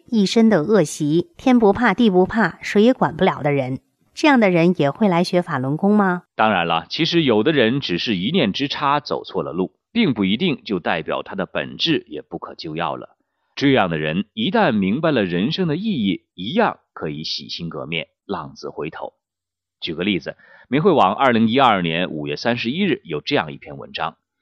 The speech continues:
Speaker 2: 题为《签名公章声援回头浪子》。文章中讲到的这个浪子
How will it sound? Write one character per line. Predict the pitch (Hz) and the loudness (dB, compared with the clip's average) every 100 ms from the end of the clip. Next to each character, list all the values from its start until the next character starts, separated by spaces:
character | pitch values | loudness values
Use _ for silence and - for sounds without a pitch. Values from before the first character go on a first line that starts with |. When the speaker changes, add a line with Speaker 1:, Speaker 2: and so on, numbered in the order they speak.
| _ | _
Speaker 2:
题 | - 139 | -2 2
为 | 131 127 - _ - | 4 2 -2 _ -8
《签 | - 190 220 | 0 2 4
名 | 185 113 156 | 4 2 0
公 | - 208 214 | 2 4 4
章 | 202 214 - | 4 2 0
声 | - - 135 135 | -4 0 0 2
援 | 98 82 - | 0 0 -4
回 | - 80 85 | -8 -8 -8
头 | 78 | -6
浪 | 110 87 | -6 -6
子》。 | 76 87 _ _ _ _ _ _ _ _ | -10 -16 _ _ _ _ _ _ _ _
文 | 202 202 | 0 4
章 | 226 226 | 4 4
中 | 220 214 | 4 2
讲 | 113 82 | 0 -2
到 | 95 98 | -2 -2
的 | 87 | -2
这 | 120 | -2
个 | 98 | -2
浪 | 160 214 113 90 | 0 0 0 -2
子 | 73 57 | -6 -14